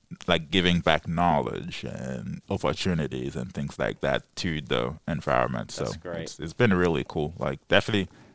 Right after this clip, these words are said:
Speaker 1: check us out at my founders forge dot com.
Speaker 2: There we go. Uh, speaking of opportunity, like, what is, what's trending? What's new in, in your all's world of uh,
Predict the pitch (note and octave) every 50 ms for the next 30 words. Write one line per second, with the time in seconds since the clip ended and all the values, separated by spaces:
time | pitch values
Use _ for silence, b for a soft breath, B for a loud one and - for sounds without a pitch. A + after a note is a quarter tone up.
0 | b b - - - A2+ - - - - - G#2+ G2+ F#2+ - - - _ _ _
1 | _ F#2+ E2 E2 F#2 F#2 F#2 F2+ - - F#2+ F#2 F#2 F#2+ F#2 D2+ E2+ - - -
2 | F#2+ F2+ E2 D#2+ - - - - F2+ E2+ - - - - D#2+ - - - F2 E2
3 | G2+ G2 G2 F#2+ F#2 G2+ A2 A#2+ G#2 - - _ _ - - - B2 A#2+ A#2 A2+
4 | A2+ A2 G#2+ G2+ - - D3+ D3 D3 C3 B2+ B2 A#2+ - A2+ - - C3 C#3 C#3
5 | B2+ A2 G#2+ G#2 G#2 G#2 - - - G2 A2 G#2 - - A2+ A2 A#2+ C#3 D#3 F#3+
6 | F#3+ - - D3 C#3 C3+ C3+ C3+ C3 B2+ B2+ B2 A#2+ - - b b b b b
7 | - C3+ C3+ - - - - - - C#3 C#3+ D3 D3 D3 D3 D3 C#3+ C3 C#3 D3
8 | - - A2+ A2 A2 A#2 A#2+ B2+ C3 C3 C3+ C3+ C3+ C3+ C3 - - A2 A2 A2+
9 | A2 A2 G#2+ G#2+ G#2 G#2+ G#2 G2+ - B B B B B B B - - A2+ A2+
10 | A2+ A#2+ B2+ C3 B2+ B2 A#2 A2+ A2 G#2 A2 G#2+ A2 A2+ A2+ A2+ A2+ A2 A2 A2
11 | A2 A2 G#2 - b b b b b b b b _ A2+ G#2+ G#2 G#2 G2+ G2+ G2+
12 | G2 G2 G2 F#2+ F#2+ F#2 F2+ F#2 - - - _ _ _ _ _ _ _ _ _
13 | _ _ _ _ _ _ _ G#2+ G2 F#2 F2+ E2+ E2 D#2